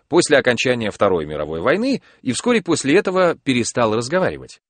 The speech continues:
Врачи не могли понять причину такого внезапного онемения. Солдат не был ранен, его мозг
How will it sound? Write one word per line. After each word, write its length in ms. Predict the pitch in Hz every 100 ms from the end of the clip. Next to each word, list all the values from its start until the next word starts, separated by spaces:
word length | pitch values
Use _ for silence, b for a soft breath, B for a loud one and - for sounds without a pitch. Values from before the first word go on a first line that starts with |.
| _ _ _ _ _
Врачи 400 | 95 117 - 165
не 160 | 139
могли 320 | 135 123 135 190
понять 300 | 139 127 -
причину 460 | 117 - 165 180
такого 360 | 113 98 143 117
внезапного 580 | 98 92 80 - 87 -
онемения. 560 | 117 165 151 71 - _ _ B B -
Солдат 380 | 107 104 127
не 100 | 131
был 180 | 139 95
ранен, 380 | 76 69 110 120 b b
его 260 | 90 107 127
мозг 340 | 120 156 -